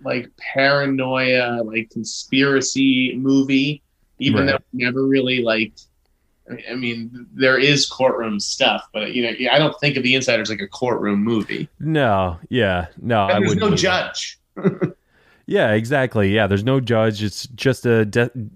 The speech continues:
Speaker 2: deposition.
Speaker 1: Right.
Speaker 2: Um, you know, it's, which is weird. I was like, "So who's in charge here? Like, who's facilitating at least?" <laughs> You know, there's, like, <laughs> just the lady who's typing. Like, that's it.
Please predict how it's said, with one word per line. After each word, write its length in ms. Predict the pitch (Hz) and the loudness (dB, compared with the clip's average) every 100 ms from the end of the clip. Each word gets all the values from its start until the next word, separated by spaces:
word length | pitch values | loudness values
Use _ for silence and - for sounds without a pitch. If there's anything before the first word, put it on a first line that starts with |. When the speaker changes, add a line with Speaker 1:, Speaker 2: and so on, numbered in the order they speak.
| 117 | -6
Speaker 2:
deposition. 920 | 120 135 139 107 123 107 123 107 110 107 156 | 0 2 2 2 2 2 2 2 2 0 0
Speaker 1:
Right. 240 | 165 - | 0 2
Speaker 2:
Um, 720 | 104 98 101 95 95 90 - - | 2 4 4 2 2 0 -4 -2
you 160 | 131 | 2
know, 240 | 101 92 92 | 4 2 2
it's, 280 | 113 113 - | 2 0 2
which 200 | 143 196 | 0 2
is 160 | 185 | 0
weird. 220 | 180 269 120 | 2 2 2
I 20 | |
was 120 | 107 | 2
like, 160 | 135 - | 0 0
"So 180 | 165 | 0
who's 220 | 151 254 320 | 2 2 2
in 100 | 262 | 2
charge 320 | 185 247 123 | 2 2 2
here? 180 | 107 98 | 4 4
Like, 200 | 104 151 | 2 2
who's 380 | 208 180 147 - | 0 -2 -6 -8
facilitating 960 | - 135 - 202 175 - 98 90 87 | -4 -2 0 0 0 2 2 4 2
at 100 | 90 | 0
least?" 380 | 98 92 85 - | 2 0 0 0
<laughs> 100 | 139 | -2
You 0 | - | 2
know, 280 | 156 175 - 214 175 | 0 2 0 0 0
there's, 300 | 156 156 151 | 0 0 0
like, 360 | 131 135 - 156 233 196 | 0 -2 -14 -16 -6 -6
<laughs> 340 | - - 196 | -4 -2 0
just 260 | 151 147 - | 2 -2 0
the 120 | 165 | 0
lady 320 | 143 143 147 143 | 2 2 4 2
who's 220 | 139 - | 2 0
typing. 560 | 135 160 - 98 90 | 0 0 2 2 2
Like, 180 | 92 101 | 0 0
that's 220 | 120 117 | 0 2
it. 260 | 165 120 - | 2 0 0